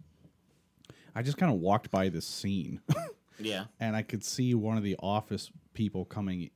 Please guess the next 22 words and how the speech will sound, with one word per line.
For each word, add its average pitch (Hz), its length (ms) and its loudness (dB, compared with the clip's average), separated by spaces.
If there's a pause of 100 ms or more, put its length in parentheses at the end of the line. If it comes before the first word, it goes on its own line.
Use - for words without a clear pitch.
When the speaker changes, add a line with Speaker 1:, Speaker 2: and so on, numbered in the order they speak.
Speaker 1:
into 117 320 0
the 131 160 2
office, 127 480 -4
like, 90 180 -4
from 98 240 -4
being 98 260 -2
outside. 92 560 -4
Speaker 2:
Uh-huh. 107 220 -6 (340)
Speaker 1:
And 95 140 0
they 98 80 2
just 92 180 -6
gave 101 160 0
me 95 100 2
this 87 220 -6
look, 95 300 -2
this - 180 -6
wide-eyed 92 540 -2
look, 87 260 -4
like, 76 220 -8
"Oh, 55 320 -12
fuck." - 460 -12 (420)
Speaker 2:
Yeah. 90 300 2